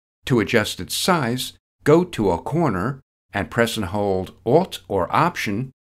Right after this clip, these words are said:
as you drag it in or out. If you'd like to rotate it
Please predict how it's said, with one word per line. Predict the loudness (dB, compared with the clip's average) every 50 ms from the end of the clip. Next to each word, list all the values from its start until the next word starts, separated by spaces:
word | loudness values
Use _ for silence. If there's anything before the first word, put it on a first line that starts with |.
| _ 0
as | 2 2 2 2
you | -2 -4
drag | -2 -2 -2 0 0 0
it | -2 -2 -4 -4 0
in | 0 2 2 2 0 -4 -4 -6 -10 -16 -20 _ _
or | -2 -2 -2 0 0
out. | 0 0 0 -2 -6 -12 -18 -18 _ _ _ _ _ _ _ _
If | 0 2 2
you'd | 4 2 2
like | 2 2 2 0
to | -2 -4
rotate | -2 0 2 2 2 0 -2 -4 -4 -2 -2 -2
it | -2 -2 -4